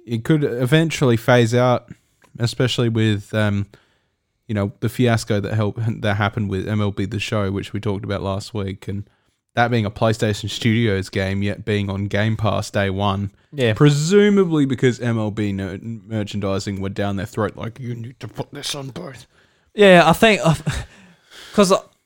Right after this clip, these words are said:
Speaker 2: I disagree. I think exclusives are very important for,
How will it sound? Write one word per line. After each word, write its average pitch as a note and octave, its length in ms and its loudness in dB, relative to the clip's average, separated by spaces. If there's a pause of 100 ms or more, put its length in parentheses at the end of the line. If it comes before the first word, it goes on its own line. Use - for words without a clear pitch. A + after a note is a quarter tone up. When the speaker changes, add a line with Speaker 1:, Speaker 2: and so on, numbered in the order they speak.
(160)
Speaker 2:
I F3+ 320 6
disagree. C#3 420 4
I B2 80 6
think B3 200 2
exclusives C3+ 500 2
are A#2+ 60 0
very A2+ 300 4
important C#3 600 2
for, A#2 500 4